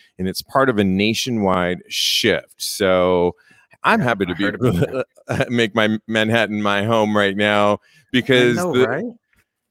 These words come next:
Speaker 1: the Manhattan District Attorney's Office announced Wednesday that it would no longer prosecute prostitution and unlicensed massage,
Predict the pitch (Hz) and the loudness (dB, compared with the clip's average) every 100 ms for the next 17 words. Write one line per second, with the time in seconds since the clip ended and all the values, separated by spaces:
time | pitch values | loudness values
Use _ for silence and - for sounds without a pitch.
0 | _ _ 165 147 147 147 156 208 202 170 | _ _ 2 4 4 2 0 0 0 0
1 | 170 - 156 143 - 139 135 117 117 110 | 0 0 -2 -4 -2 -2 -2 0 -2 -2
2 | 117 117 104 104 98 - 90 101 107 87 | -6 -6 -4 -4 -6 -8 -6 -4 -4 -4
3 | 85 82 85 92 87 104 107 123 139 147 | -4 -2 -2 -2 -2 -2 0 0 2 2
4 | 139 131 113 90 82 - 117 113 110 - | 0 0 0 -2 -4 -4 -4 -4 -8 -12
5 | 82 - 92 85 - 87 - 143 - 110 | -14 -8 -4 -4 -8 -12 -6 -4 -4 -4
6 | 92 82 82 107 117 101 98 104 - 90 | -2 -4 -2 0 2 2 2 0 -2 -6
7 | 82 - 92 - 95 95 69 76 92 | -8 -8 -6 -2 0 2 0 -2 -4